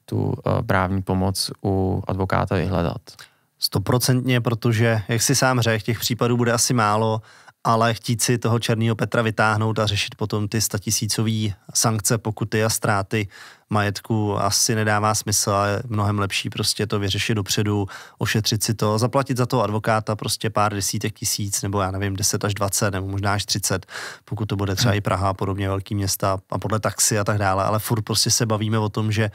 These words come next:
Speaker 1: Ano.
Speaker 2: nakupuju nemovitost za jednotky, někdy možná i desítky milionů korun a bylo by mi líto prostě vyhodit, eh, v uvozovkách vyhodit pár korun za kvalitního advokáta, který mě může ušetřit jako spoustu peněz.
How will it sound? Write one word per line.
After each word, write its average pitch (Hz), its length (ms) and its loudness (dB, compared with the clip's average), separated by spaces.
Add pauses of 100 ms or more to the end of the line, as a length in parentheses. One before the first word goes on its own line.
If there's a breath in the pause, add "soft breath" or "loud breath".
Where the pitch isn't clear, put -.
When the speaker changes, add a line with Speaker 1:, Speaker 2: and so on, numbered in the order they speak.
Speaker 1:
Ano. 107 160 2 (200 loud breath)
Speaker 2:
nakupuju 117 520 2
nemovitost 107 560 0
za 107 420 2 (160)
jednotky, 113 640 0
někdy 107 260 0
možná 107 280 0
i 113 80 0
desítky 107 420 -2
milionů 110 380 2
korun 107 440 0 (360 loud breath)
a 110 60 0
bylo 104 220 0
by 104 120 0
mi 110 100 2
líto 101 300 -2
prostě - 320 -4
vyhodit, 98 420 -2
eh, 104 40 0 (420)
v - 140 -4
uvozovkách 110 520 2
vyhodit 101 320 0
pár 104 280 2
korun 107 380 0
za 101 300 2 (180)
kvalitního 107 480 0
advokáta, 101 480 0
který 104 220 0
mě 107 100 0
může 107 220 0
ušetřit 98 480 -4
jako 95 200 -4
spoustu 98 340 -6
peněz. 87 440 -2